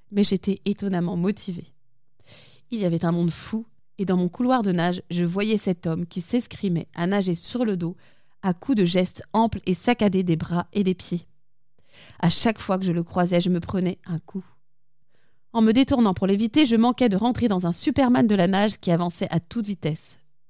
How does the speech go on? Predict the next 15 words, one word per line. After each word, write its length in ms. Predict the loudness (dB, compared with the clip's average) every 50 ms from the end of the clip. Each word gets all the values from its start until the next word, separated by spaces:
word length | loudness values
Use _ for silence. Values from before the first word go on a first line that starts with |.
| -20 -20 -20 -20 -20 -20 -20 -20 -20 -20 -20 -20 -8 -4
Après 300 | -2 0 0 0 2 2
avoir 200 | 0 0 0 0
manqué 240 | 0 0 0 -2 -4
six 220 | -4 -4 -8 -6
fois 160 | 0 2 2
la 100 | 4 4
noyade 420 | 2 2 2 2 2 2 2 0 -2
par 200 | -4 -6 -4 -4
collision 380 | -2 -2 0 0 0 0 0
frontale, 480 | -2 -4 -4 0 2 2 2 0 -2 -6 -10 -16 -20 -20 -20 -18 -6
je 140 | 0 2 2
suis 200 | 2 2 -2 -2
sortie 300 | -2 -2 -2 -2 -2 -2
de 100 | 0 0
l'eau, 180 | 0 -2 -2